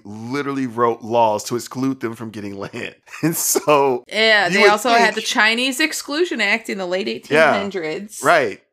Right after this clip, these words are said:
Speaker 1: And that's what I'm saying. That's what I'm referring to. So
Speaker 2: Yep.
Speaker 1: you would think that in this law, they would at least be above the minimum. Like,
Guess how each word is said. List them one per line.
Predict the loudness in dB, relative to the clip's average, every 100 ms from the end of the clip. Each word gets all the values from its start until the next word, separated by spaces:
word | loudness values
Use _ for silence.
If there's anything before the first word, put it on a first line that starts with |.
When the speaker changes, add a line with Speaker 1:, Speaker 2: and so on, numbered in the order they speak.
| -2
Speaker 1:
And | 0
that's | 0
what | 0
I'm | 0
saying. | 2
That's | 2 2 4
what | 2
I'm | 2
referring | 2 0 0 -4
to. | -8 -10 _
So | 0 4 4
Speaker 2:
Yep. | 4 4 4 2
Speaker 1:
you | 0
would | -4
think | -4 -2 -2 -4 -12 _ _ _ _ _
that | 0 2 4 2 0
in | -2 -2 0
this | 2 2 2
law, | 4 4 4 2 0
they | -2 -2 0
would | 0
at | -2
least | -6 -8 -8 -8 -8 -8 -6
be | -2 -2 0
above | -4 0 2 2 0
the |
minimum. | -10 -8 -6 -4 -6 -12 -16 -4
Like, | -2 -2